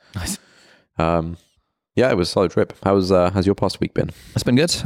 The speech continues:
Speaker 1: Um, I had laser eye surgery on,
Speaker 2: Mate,
Speaker 1: on Wednesday.
Speaker 2: that's huge.
Speaker 1: So now these glasses are actually fake. <laughs> I don't need them. <laughs> Who'd have thunk it?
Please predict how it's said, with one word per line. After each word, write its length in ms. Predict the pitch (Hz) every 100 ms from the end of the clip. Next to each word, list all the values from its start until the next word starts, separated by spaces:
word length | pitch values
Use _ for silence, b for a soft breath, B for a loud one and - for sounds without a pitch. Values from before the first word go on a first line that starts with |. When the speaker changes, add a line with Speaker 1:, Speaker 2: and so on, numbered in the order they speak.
| - 107
Speaker 1:
Um, 220 | 101 95
I 80 | 104
had 160 | 107
laser 220 | 104 127 95
eye 120 | 123
surgery 440 | - - - -
on, 100 | -
Speaker 2:
Mate, 240 | 101 135 -
Speaker 1:
on 120 | 87
Wednesday. 320 | 90 - 78
Speaker 2:
that's 160 | 82 -
huge. 400 | 113 127 - -
Speaker 1:
So 100 | -
now 220 | 98 110 104
these 160 | 120
glasses 340 | 113 120 90 92
are 40 |
actually 200 | - 104
fake. 260 | - - -
<laughs> 40 | 90
I 800 | 87 139 131 135 120 - 98 107
don't 120 | 120
need 100 | 160
them. 120 | -
<laughs> 1400 | 120 - 165 - 156 - - - 139 - - 247 240 -
Who'd 200 | - 113
have 80 | -
thunk 220 | - -
it? 200 | - -